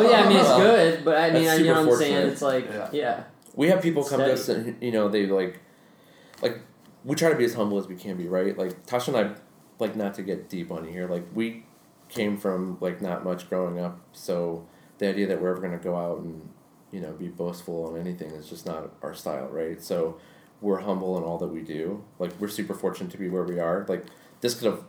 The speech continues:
Speaker 2: crapped out. We quit our jobs, right?
Speaker 1: Like with
Speaker 2: So
Speaker 1: this recording, you mean?
Speaker 2: <laughs>
Speaker 1: On time? You
Speaker 2: No,
Speaker 1: are
Speaker 2: I
Speaker 1: finally on
Speaker 2: <laughs>
Speaker 1: Conquering Columbus.
Speaker 2: This whole thing is, uh, you know. So, I mean, we just,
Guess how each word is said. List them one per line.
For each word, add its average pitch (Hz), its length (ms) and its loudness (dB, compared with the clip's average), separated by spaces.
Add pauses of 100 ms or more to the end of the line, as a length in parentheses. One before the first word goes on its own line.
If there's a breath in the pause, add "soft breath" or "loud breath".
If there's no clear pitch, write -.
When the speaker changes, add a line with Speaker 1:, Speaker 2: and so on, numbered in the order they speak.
(180)
Speaker 2:
crapped 98 300 0
out. 95 400 2
We 123 100 -4
quit 127 200 2
our 98 140 4
jobs, 98 380 0
right? 101 140 4
Speaker 1:
Like 113 100 0
with 131 80 2
Speaker 2:
So 117 60 4
Speaker 1:
this 95 140 0
recording, 120 500 -4
you 131 60 -6
mean? 139 180 -8
Speaker 2:
<laughs> 139 80 -8
Speaker 1:
On 175 80 8
time? 262 760 6
You 160 60 6
Speaker 2:
No, 202 140 12
Speaker 1:
are 175 120 10
Speaker 2:
I 170 40 6
Speaker 1:
finally 202 460 6
on 185 120 4
Speaker 2:
<laughs> - 140 8
Speaker 1:
Conquering 202 640 8
Columbus. 220 320 6
Speaker 2:
This 320 80 4
whole 240 500 8
thing 208 320 8
is, 143 340 2
uh, 143 280 2
you 151 120 2
know. 101 340 4 (120)
So, 202 220 8
I 196 100 10
mean, 180 320 6
we 196 120 4
just, - 300 0